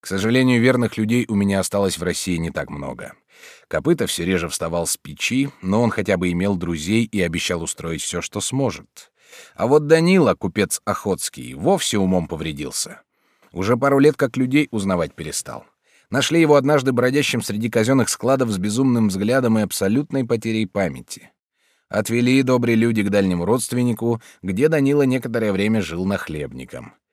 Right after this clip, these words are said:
Всё его состояние, понятно, растащили в несколько дней, и когда я обнаружил старого приятеля, выглядел тот довольно запущенным.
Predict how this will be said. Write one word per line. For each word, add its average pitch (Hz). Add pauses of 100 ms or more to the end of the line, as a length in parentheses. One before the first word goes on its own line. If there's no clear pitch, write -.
(400)
Всё -
его 175
состояние, 151
понятно, 131
растащили 127
в 117
несколько 98
дней, 123 (300)
и 90
когда 104
я 151
обнаружил 147
старого 92
приятеля, 127
выглядел 156
тот 127
довольно 98
запущенным. 76